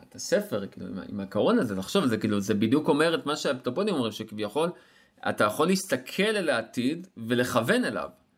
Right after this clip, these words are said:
כן, אתה ממש כאילו, זה, זה כביכול מה שהאור עושה כל הזמן. וזה,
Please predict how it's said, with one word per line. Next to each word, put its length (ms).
כן, 160
אתה 120
ממש 360
כאילו, 380
זה, 200
זה 180
כביכול 360
מה 100
שהאור 480
עושה 360
כל 180
הזמן. 340
וזה, 760